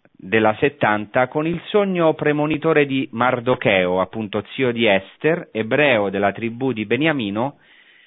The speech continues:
che è in esilio con il popolo nella città di Susa al tempo del re persiano Artaserse. Mardocheo, questo è molto interessante, tenetelo presente perché ci servirà poi nel corso della trasmissione, Mardocheo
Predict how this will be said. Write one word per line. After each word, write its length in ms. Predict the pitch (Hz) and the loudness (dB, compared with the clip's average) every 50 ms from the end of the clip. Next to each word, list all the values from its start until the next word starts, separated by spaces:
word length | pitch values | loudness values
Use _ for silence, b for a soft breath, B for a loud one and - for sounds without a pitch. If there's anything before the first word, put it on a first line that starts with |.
| b b b b | b b b b
che 140 | _ - 185 | _ 0 2
è 80 | 170 147 | 2 4
in 160 | 139 143 180 | 2 2 0
esilio 540 | 196 180 - - 117 107 104 110 117 120 120 | 0 -2 -2 -2 -4 -2 2 2 2 2 2
con 180 | - 160 175 | 2 -2 -2
il 140 | 185 175 - | -2 -4 -2
popolo 540 | - 104 98 95 85 - 90 95 98 98 95 | 2 2 2 2 2 0 -6 -6 -4 -4 -4
nella 280 | 107 120 120 120 120 | -2 0 0 0 0
città 400 | 120 - 139 135 135 - 104 - | 0 -4 -8 -10 -2 0 0 0
di 160 | 101 110 131 135 | 2 0 -4 -6
Susa 540 | - - 87 87 - - - 95 95 - | -6 -10 -12 -12 -12 -6 -4 -4 -4 -2
al 240 | - 123 135 139 131 | 0 -2 -2 -2 -2
tempo 480 | - 90 87 85 87 - _ 90 90 87 | -4 -6 -6 -6 -6 -10 _ -8 -8 -4
del 260 | 85 98 98 98 104 | -4 -2 0 0 0
re 220 | 104 120 123 120 | 2 0 0 0
persiano 720 | - - 131 120 - - - 85 76 78 80 85 80 - - | 0 -2 -2 -2 -4 -8 -6 -6 -6 -6 -8 -12 -14 -16 -6
Artaserse. 1080 | _ 113 117 113 - - - 107 95 - - 85 82 - - - - - 90 87 85 - B B B B B B B B B B B | _ 0 0 0 -2 -2 -4 -4 -4 -2 -4 -4 -4 -6 -8 -16 -12 -8 -8 -8 -8 -10 B B B B B B B B B B B
Mardocheo, 960 | - 117 131 139 147 143 170 185 180 - 220 226 226 220 220 220 - - - | -2 0 0 0 2 0 0 -2 0 2 4 4 6 6 6 4 2 0 -6
questo 260 | - 131 117 - - | -8 -8 -6 -4 -4
è 20 | 107 | 0
molto 280 | 113 123 120 120 - | 2 2 0 0 -2
interessante, 800 | 113 104 101 - 113 120 127 127 - - 151 147 143 131 - 95 | -6 -4 0 0 2 2 0 0 0 0 0 0 0 0 -2 -2
tenetelo 400 | 90 95 101 107 98 107 104 107 | -2 0 -2 -2 -2 0 -2 0
presente 720 | 95 110 113 110 - 135 127 120 113 113 - - 135 127 | 0 0 -2 0 0 0 2 2 0 -2 -2 -2 0 0
perché 280 | 110 101 92 - 98 92 | 2 0 -2 -2 -8 -8
ci 140 | - 98 | -8 -8
servirà 500 | 95 - 101 95 98 107 117 120 120 110 | -2 -2 -2 0 0 0 2 4 4 2
poi 200 | 98 - 104 98 | 2 0 -2 -4
nel 160 | 92 92 87 - | -4 -6 -8 -4
corso 320 | - 117 113 - - 101 | -4 -4 -4 -4 -6 -2
della 160 | 98 101 104 | -2 -2 0
trasmissione, 760 | 110 120 127 131 156 175 170 - - - 104 92 92 98 113 | 0 -2 -2 -2 -4 -6 -8 -8 -10 -6 -6 -4 -4 -4 -2
Mardocheo 840 | 123 135 156 175 180 170 202 190 196 - 101 98 101 110 127 147 160 | 0 0 0 0 0 0 -2 0 2 2 2 2 4 2 2 2 0